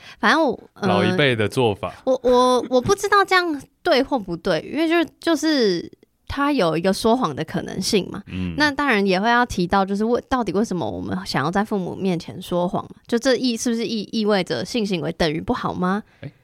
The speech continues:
Speaker 2: 对，你这，哎，你记得印象是几岁吗？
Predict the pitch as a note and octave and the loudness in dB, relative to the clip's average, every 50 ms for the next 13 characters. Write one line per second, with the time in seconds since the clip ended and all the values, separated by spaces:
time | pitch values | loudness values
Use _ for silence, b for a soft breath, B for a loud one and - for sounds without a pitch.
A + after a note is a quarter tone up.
0 | _ _ _ _ - G2+ F2+ E2+ E2+ E2+ F2 G2 A2 - F3 F3 - - F3 F#3 | _ _ _ _ -4 -4 -4 -4 -6 -10 -10 -10 -6 -2 -4 -2 0 -2 -2 -2
1 | C#3+ A#2 - E3 D3+ A#2+ G#2+ G#2+ A#2+ A2+ G#2+ - A#2 G#2+ G2 G2+ G#2 G2 F#2+ _ | -2 -4 -2 -2 0 0 0 0 -2 -4 -4 -2 -4 -4 -2 -4 -6 -6 -8 _
2 | _ _ _ _ _ - - F2+ E2+ D#2+ D#2+ D#2+ D#2+ D#2 D#2 - - - B2+ A#2+ | _ _ _ _ _ -16 -14 -14 -14 -12 -14 -14 -14 -14 -14 -14 -12 -6 -4 -4
3 | A2 G2 F#2+ F#2 G2 A2+ | -4 -2 -4 -6 -8 -8